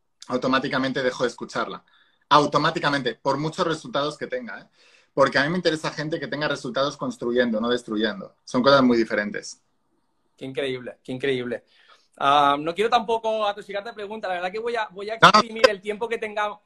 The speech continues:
Speaker 2: el tiempo que
Speaker 1: Uy.
Speaker 2: tengamos, poco o mucho, lo voy a exprimir a tope porque, sinceramente, pues, no, no estamos acostumbrados a poder tenerte aquí en directo.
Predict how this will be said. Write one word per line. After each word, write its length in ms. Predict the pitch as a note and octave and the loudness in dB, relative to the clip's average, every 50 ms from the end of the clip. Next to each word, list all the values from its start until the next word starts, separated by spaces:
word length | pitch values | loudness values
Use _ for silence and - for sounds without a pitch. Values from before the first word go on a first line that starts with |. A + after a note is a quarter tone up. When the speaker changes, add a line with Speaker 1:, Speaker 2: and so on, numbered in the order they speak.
| _ _ | _ _
Speaker 2:
el 140 | - F3+ E3+ | -14 -14 -12
tiempo 240 | - G3+ G#3 - B3 | -8 -8 -6 -4 -2
que 80 | B3 | 0
Speaker 1:
Uy. 60 | C4 B3 | 4 6
Speaker 2:
tengamos, 560 | A#3+ A#3+ A3 G#3 G#3+ A3+ B3+ C#4 C#4+ C#4+ _ | 8 6 6 4 -2 -4 -4 -6 -8 -8 _
poco 260 | - A3 G#3+ G#3+ - | -8 -8 -6 -4 -4
o 60 | A3+ | -4
mucho, 260 | A3 G#3+ A3+ A3+ - | -4 -6 -10 -10 -6
lo 60 | C4 A#3+ | -6 -4
voy 100 | A3 A3 | -4 -4
a 60 | A3+ | -6
exprimir 400 | A3 _ - A3 A3 G#3+ G#3+ G#3 | -8 _ -16 -16 -12 -10 -6 -6
a 80 | G3 | -6
tope 180 | G3 G3+ G#3 A#3 | -6 -6 -8 -8
porque, 160 | A3+ A3+ G#3 | -10 -10 -12
sinceramente, 580 | F#3+ F#3+ F#3 - G3 F#3 F#3+ F#3+ F#3+ F#3+ F3+ G#3 | -12 -14 -12 -8 -4 -4 -4 -4 -6 -8 -10 -12
pues, 380 | F#3 F3+ G3 F3 D#3+ D3 - _ | -10 -8 -8 -6 -6 -8 -10 _
no, 160 | D#3 D#3+ D#3+ | -16 -16 -14
no 120 | E3 D#3+ | -14 -12
estamos 280 | E3 - F#3 G3 G3+ F#3+ | -10 -6 -6 -6 -4 -4
acostumbrados 520 | F#3 F#3 F#3 E3+ - E3+ D#3 E3 E3 D#3+ | -6 -6 -8 -12 -16 -10 -4 -4 -4 -4
a 80 | D#3+ D#3 | -4 -8
poder 180 | D#3 D3+ D3+ D3 | -8 -8 -8 -8
tenerte 580 | - D#3 D#3 D3+ C#3+ - D3+ C#3+ C#3 C3+ C3+ C3+ | -10 -14 -14 -14 -14 -14 -14 -12 -12 -10 -10 -8
aquí 260 | - C#3 C#3 C#3+ D#3 | -10 -10 -10 -12 -20
en 100 | D3 D3 | -20 -18
directo. 540 | C#3+ C#3 C#3 C#3+ C#3 C3+ _ - A#2+ A2 _ | -16 -12 -10 -10 -10 -10 _ -20 -20 -20 _